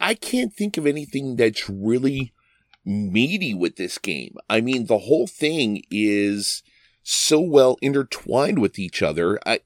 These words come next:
I can't think of anything really sticking out. The only thing that really sticks out to me as being the meatiest part of the game is your characters that you get to play. Each one has a special power,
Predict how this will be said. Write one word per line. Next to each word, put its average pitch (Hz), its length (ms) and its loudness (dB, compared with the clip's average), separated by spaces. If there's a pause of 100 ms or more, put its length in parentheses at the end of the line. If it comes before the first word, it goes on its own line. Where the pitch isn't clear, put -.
I 123 140 2
can't 170 440 -6
think 156 280 -4
of 120 120 2
anything 120 540 -4
really 113 220 -2
sticking - 500 -4
out. 139 200 -2 (340)
The 151 120 2
only 254 180 4
thing 240 180 0
that 165 60 0
really 135 180 2
sticks - 360 -2
out 127 180 4
to - 80 -4
me 113 300 2
as 92 160 -2
being 101 520 0 (420)
the 104 180 6
meatiest 120 580 2
part 104 220 4
of 90 80 0
the 90 60 0
game 90 360 -2 (460)
is 143 500 0 (260)
your 139 580 4
characters 135 680 0
that 92 200 -2
you 101 60 -8
get 98 160 -4
to - 80 -10
play. - 440 0 (420)
Each 165 260 -6
one 151 160 2
has 127 220 2
a - 60 -6
special - 420 0
power, 95 500 2